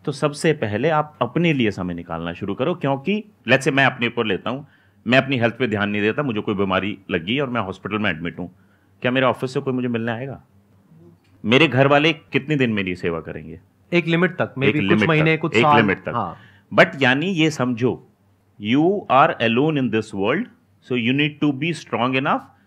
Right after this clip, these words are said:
Speaker 1: कि आपको अपनी हेल्थ को तो प्राथमिकता देनी ही पड़ेगी, that is for sure।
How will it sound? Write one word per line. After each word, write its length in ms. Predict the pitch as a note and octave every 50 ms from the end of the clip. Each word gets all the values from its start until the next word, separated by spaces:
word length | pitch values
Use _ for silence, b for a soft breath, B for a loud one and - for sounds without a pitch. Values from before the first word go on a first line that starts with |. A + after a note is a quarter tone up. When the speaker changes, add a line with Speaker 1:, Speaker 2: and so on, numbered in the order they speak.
| _ _ _ -
Speaker 1:
कि 180 | - D#3+ - -
आपको 560 | G#2+ A#2 B2 C#3 - - - - - D#3+ F3+ F3+
अपनी 440 | - C3+ B2 - - E3 F3+ E3
हेल्थ 220 | B2+ A#2+ B2 B2 - -
को 200 | - - B2+ B2
तो 180 | - D#3 -
प्राथमिकता 720 | - - A#2+ A2+ A2 - - A#2+ A#2 G#2 F#2+ - - D3+ D#3
देनी 460 | B2+ G2+ G#2+ G#2+ G#2+ G#2+ A#2 A#2+ A#2
ही 180 | G#2+ A#2 C#3+ D3
पड़ेगी, 480 | - A2 G2+ F2+ F2+ F2+ G2 C3 D#3 D3
that 380 | G#2 F#2+ G2 F#2 F2+ - -
is 180 | B2 C3 D3 D3+ D3 - _ _ _ _ _ _ _ - C3
for 100 | C#3+ D3 - -
sure। 200 | D3 G2 D#2+